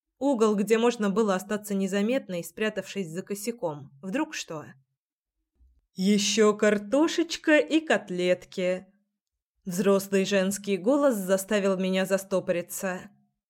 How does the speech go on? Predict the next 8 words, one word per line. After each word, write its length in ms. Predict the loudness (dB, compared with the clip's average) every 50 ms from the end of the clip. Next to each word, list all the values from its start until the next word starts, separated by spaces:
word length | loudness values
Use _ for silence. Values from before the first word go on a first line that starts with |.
| _ _ _ _ _
«Соленья 680 | _ -2 4 6 6 6 6 4 2 2 2 4 2 2
всякие, 600 | 2 0 2 4 6 6 4 4 0 2 2 4
грибочки 680 | 4 2 2 0 0 2 2 2 2 2 0 -4 0 2
и 120 | 2 2
компот. 640 | 2 2 0 0 -2 -4 -4 -4 -4 -4 -8 -16 -20 _ _ _ _ _ _ _ _
Короче, 520 | _ 4 6 6 6 6 6 4 4 4 4
не 200 | 4 4 2 2
пропадёшь». 800 | 2 0 0 0 -2 -4 -4 -4 -6 -8 -8 -8 -10 -12 -14